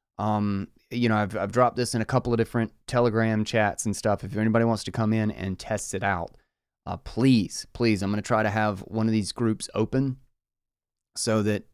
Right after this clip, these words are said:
everybody can jump in and just kind of see how it works. 'Cause this thing just feels like magic. But we will close that out here. Um,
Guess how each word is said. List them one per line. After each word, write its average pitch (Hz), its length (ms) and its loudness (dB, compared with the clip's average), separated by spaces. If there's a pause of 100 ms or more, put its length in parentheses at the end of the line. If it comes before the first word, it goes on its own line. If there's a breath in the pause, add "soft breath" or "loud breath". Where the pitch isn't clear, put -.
(360)
everybody 113 360 2
can 107 120 -2
jump 110 220 0
in 110 160 2
and 104 160 0
just 101 180 -4
kind 101 200 -6
of - 180 -12 (180)
see - 220 -4
how 101 180 0
it 90 120 -4
works. - 420 -4 (640)
'Cause 110 100 -6
this 139 160 2
thing 147 220 4
just - 280 -4
feels 123 320 2
like 98 220 -4
magic. 95 560 -4 (720)
But 113 180 0 (320)
we 139 140 4
will 165 140 4
close 139 340 2
that 123 160 0
out 110 180 -2
here. 117 380 0
Um, 98 420 -6